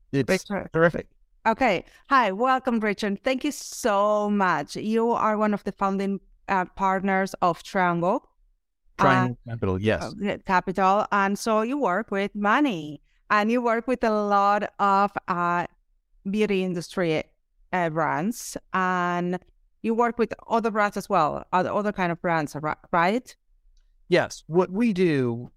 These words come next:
Speaker 1: is mergers, acquisitions, and capital raising for beauty, but really in consumer. We work ac-, we work across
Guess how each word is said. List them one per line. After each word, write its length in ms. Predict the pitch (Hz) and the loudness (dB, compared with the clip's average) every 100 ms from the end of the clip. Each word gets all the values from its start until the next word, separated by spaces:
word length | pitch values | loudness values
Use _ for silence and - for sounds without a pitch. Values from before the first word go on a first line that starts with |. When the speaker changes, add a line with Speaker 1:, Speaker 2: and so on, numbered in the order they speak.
| - | -4
Speaker 1:
is 420 | 135 131 127 - - | -2 0 -2 -6 -4
mergers, 680 | 151 165 175 165 160 - - | -2 -2 -2 -4 -6 -10 -6
acquisitions, 960 | 127 123 127 113 135 - 139 135 131 - | -4 -2 -2 0 -2 -2 -2 -2 -6 -6
and 220 | 127 120 - | -2 -2 -2
capital 400 | 156 143 127 113 | -4 -2 -2 0
raising 560 | 110 101 92 95 98 - _ _ _ _ | 0 -2 -4 -6 -6 -10 _ _ _ _
for 500 | - 143 131 127 123 _ 110 | -6 0 2 2 -2 _ -8
beauty, 580 | 143 175 139 110 120 - _ _ _ _ _ 123 - | -2 0 2 0 -4 -10 _ _ _ _ _ _ -4
but 340 | 131 160 151 _ _ 139 _ | 2 4 2 _ _ _ _
really 500 | 139 151 208 190 156 | -12 -4 0 2 2
in 260 | 151 151 151 | 0 0 -2
consumer. 680 | - 151 127 170 143 90 76 | -2 -2 -2 -2 -2 -4 -10
We 160 | 131 151 | -4 -4
work 280 | 156 190 196 | 0 0 0
ac-, 200 | 180 - | -4 -8
we 220 | - 151 143 | -4 -4 -2
work 300 | 160 190 - | 0 -2 -2
across 540 | 151 - 156 139 - | -8 -2 0 0 -6